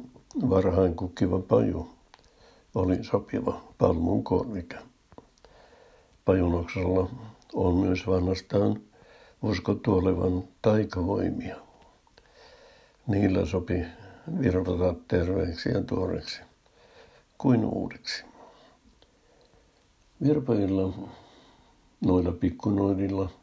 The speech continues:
on tietysti mielessään myös palkka,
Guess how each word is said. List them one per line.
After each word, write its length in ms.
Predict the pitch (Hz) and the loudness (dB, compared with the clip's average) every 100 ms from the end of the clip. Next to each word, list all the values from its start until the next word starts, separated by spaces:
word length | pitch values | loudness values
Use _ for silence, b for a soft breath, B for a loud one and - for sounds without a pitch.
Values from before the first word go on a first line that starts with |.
| - _ _ _ b b b b b | -20 _ _ _ b b b b b
on 200 | - 92 | -2 0
tietysti 380 | 92 92 87 - | 0 -2 -2 0
mielessään 680 | 92 101 92 87 - 95 90 | 0 0 -2 -4 -2 0 0
myös 360 | 92 92 - - | 0 -2 -6 -4
palkka, 640 | 90 - - _ - | -2 -4 -12 _ -18